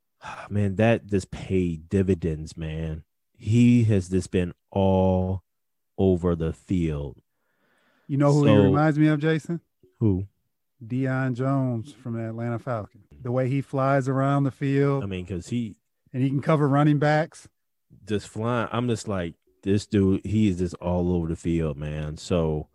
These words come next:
Speaker 1: he, kudos to the Buccaneers for drafting him,
Speaker 2: Mm-hmm.
Speaker 1: uh, and all. And that defense is solid, man. I think the Packers are right there. And Aaron Rodgers is gonna have to do a lot of assessment at the,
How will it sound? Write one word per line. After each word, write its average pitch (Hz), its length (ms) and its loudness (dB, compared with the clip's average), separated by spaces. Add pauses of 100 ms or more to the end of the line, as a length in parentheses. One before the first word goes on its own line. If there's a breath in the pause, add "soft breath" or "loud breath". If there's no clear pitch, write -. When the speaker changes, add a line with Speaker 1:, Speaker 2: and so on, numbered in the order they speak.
(100)
Speaker 1:
he, - 380 -10 (200 loud breath)
kudos 120 540 6
to 95 680 2
the 92 140 0
Buccaneers 95 720 0
for 82 680 0 (160)
drafting 95 640 2
him, 78 380 -8 (460)
Speaker 2:
Mm-hmm. 123 480 -2
Speaker 1:
uh, - 120 -6
and 82 200 -8
all. 78 460 -4
And 85 260 -4
that 98 200 0
defense 104 560 2
is 92 140 0
solid, 98 500 -2
man. 82 380 -8 (580)
I - 20 -20
think 165 160 0
the 156 80 2
Packers 151 480 4
are 107 260 2 (200)
right 113 380 2
there. 147 480 4 (420)
And 123 140 -2
Aaron 202 200 4
Rodgers 170 300 6
is 127 60 -2
gonna 139 120 4
have 127 120 2
to 113 80 2
do 120 200 4
a 101 40 6
lot 107 300 2
of 104 100 2
assessment 95 680 -2
at 95 160 -6
the, - 120 -12